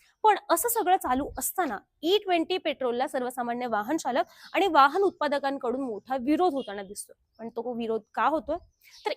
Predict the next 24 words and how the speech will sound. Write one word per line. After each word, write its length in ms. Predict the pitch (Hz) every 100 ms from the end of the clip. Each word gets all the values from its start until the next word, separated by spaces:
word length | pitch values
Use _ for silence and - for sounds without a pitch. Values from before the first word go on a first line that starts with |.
| 311
ई 120 | 403
ट्वेंटी 340 | 403 381 349
पेट्रोलमुळे 540 | 381 294 294 294 254 277
कोणत्या 340 | 262 233 262
समस्यांचा 720 | 254 226 233 226 220 - 240 302 _ _
सामना 440 | - 320 294 311 392
त्यांना 260 | 349 320
करावा 320 | 311 294 277
लागतोय 360 | 277 269 - 339 370 _
ते 100 | 277
पाहूयात. 360 | - 190 190 - _ _ _ _ _
यामध्ये 260 | 330 339 403
पहिली 340 | 302 277 311
समस्या 400 | 392 277 277 -
आहे 200 | 226 208
ती 100 | 254
म्हणजे 320 | 262 240 233 294
मायलेज 480 | 285 240 247 311 -
कमी 220 | 262 262
होण्याची. 400 | 233 190 - - _ - - -
इंजिन 440 | 339 311 370 320
नॉकिंग, 440 | 294 302 302 302 311 - -
रफ 280 | 262 311
आयडलिंग 400 | 262 247 247 240